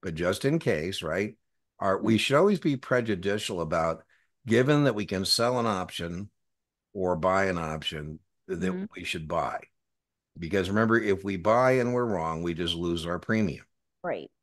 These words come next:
Speaker 1: So the hedge is always, there's very few situations in which a hedge is not going to be buying an option position, buying a call or a put. Now,
Speaker 2: Mm-hmm.
Speaker 1: that being said, remember, if you sell an option,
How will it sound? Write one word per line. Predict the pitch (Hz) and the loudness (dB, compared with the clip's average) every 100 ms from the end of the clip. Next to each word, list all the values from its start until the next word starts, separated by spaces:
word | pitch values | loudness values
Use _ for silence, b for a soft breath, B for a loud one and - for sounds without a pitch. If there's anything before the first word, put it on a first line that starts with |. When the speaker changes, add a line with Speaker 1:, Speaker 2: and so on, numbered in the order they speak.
| _ _ | _ _
Speaker 1:
So | - 87 85 | -6 -2 -2
the | 85 87 | 0 4
hedge | 120 127 | 4 4
is | 113 92 | 2 2
always, | 107 110 98 92 - | 2 4 2 0 -6
there's | 98 98 107 | -4 -2 0
very | 123 151 | 2 2
few | 139 131 | 2 2
situations | 113 104 98 95 92 87 82 82 | 2 0 -2 -2 0 -2 -4 -4
in | 85 | -6
which | 80 | -6
a | 87 | -4
hedge | 95 87 | -4 -4
is | 85 92 | -6 -6
not | 92 104 117 | -2 -2 -2
going | 90 82 80 | -4 -6 -6
to | 76 | -8
be | 71 71 71 - b b b - | -8 -8 -8 -12 b b b -12
buying | 78 92 90 92 90 | -2 2 2 2 0
an | 85 | -2
option | 82 80 - 71 | -4 -6 -6 -6
position, | 90 76 90 - 71 | -6 -4 -4 -6 -8
buying | 67 73 80 | -8 -6 -6
a | 80 | -8
call | - 71 69 | -8 -8 -8
or | 69 | -8
a | 69 | -12
put. | - 76 - _ _ _ _ _ - | -14 -14 -14 _ _ _ _ _ -8
Now, | 90 | -2
Speaker 2:
Mm-hmm. | 85 | 4
Speaker 1:
that | 98 117 117 | 6 6 6
being | 117 107 104 95 | 2 2 0 0
said, | - 165 117 80 | 2 2 2 0
remember, | 85 80 80 87 92 - | -6 -6 -4 -2 -2 -2
if | 92 | -4
you | 92 92 | -2 -2
sell | - 120 147 | 2 2 2
an | 101 | 0
option, | 76 76 - 80 | -2 -6 -10 -12